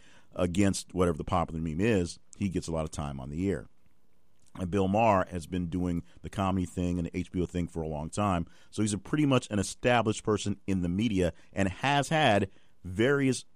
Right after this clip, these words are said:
projects go awesome and had some not go so well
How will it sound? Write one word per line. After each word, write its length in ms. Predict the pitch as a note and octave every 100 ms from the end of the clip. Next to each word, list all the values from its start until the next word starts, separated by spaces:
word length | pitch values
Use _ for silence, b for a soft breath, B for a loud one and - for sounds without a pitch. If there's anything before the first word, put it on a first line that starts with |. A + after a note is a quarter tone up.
| -
projects 580 | - C3+ A2 F#2+ F2+ - b b b b D2+
go 460 | E2+ G2+ G2 G2 - - -
awesome 540 | G#2 B2+ D#3+ - F2 A#2
and 140 | C3+
had 180 | F3+ F#3
some 300 | - F#3 F3
not 240 | D#3+ E3 -
go 160 | D3
so 200 | D3 B2+
well 420 | B2+ C#3 A#2+ F2